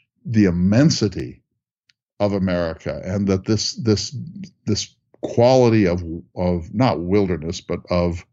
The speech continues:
empty wildness is a central fact of our national understanding of ourself.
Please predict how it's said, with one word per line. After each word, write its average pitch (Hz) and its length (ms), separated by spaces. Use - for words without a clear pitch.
empty 123 280
wildness 95 1000
is 98 180
a 90 100
central 117 460
fact 82 580
of 87 120
our 87 140
national 92 480
understanding 87 640
of 71 120
ourself. 78 520